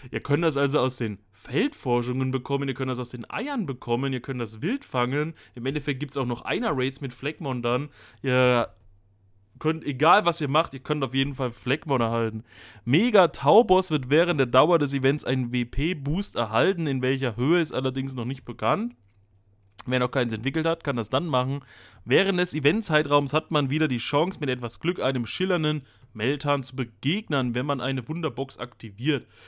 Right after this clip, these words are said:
Da ist der Unterschied auch nicht so groß, aber Meltan hatte eigentlich eine recht gute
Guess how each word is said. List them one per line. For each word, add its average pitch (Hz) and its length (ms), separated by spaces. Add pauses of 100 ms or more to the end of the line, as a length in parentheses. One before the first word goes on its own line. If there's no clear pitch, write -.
(380)
Da 135 180
ist 185 240
der 151 240
Unterschied 165 400
auch 151 160
nicht 120 240
so 151 400
groß, 151 880 (640)
aber 233 260
Meltan 220 420
hatte 202 220
eigentlich 196 280
eine 175 180
recht - 260
gute 185 480